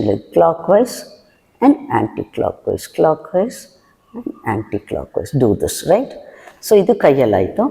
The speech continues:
ಆಮೇಲೆ ಕತ್ತಲ್ಲಿ ಏನ್ ಮಾಡ್ಬೇಕು? When you turn like this, so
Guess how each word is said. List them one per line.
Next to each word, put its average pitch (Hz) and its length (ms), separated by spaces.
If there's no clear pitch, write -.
ಆಮೇಲೆ 214 220
ಕತ್ತಲ್ಲಿ 202 520
ಏನ್ 139 160
ಮಾಡ್ಬೇಕು? 120 360
When 156 180
you 151 60
turn 214 240
like 120 200
this, - 180
so 233 100